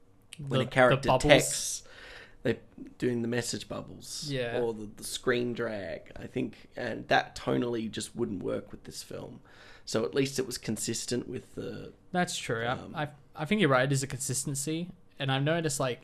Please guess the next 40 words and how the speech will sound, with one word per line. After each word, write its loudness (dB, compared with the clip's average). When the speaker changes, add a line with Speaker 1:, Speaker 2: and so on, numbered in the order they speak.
Speaker 2:
Euphoria, 2
the -4
show, 2
does -2
a -6
similar 2
thing -2
where 2
all 8
the 0
texting 0
scenes 0
are -2
just 2
subtitles. -2
Speaker 1:
Mm. -8
Speaker 2:
As 10
if 8
you're 4
watching 2
a -4
foreign 2
film. -2
They -2
just -4
come 2
up 0
on 0
the -2
bottom, 2
the -4
subtitles, -2
what -4
they're -6
texting. -6
And 0
it -2
feels 4
very 2
natural. -8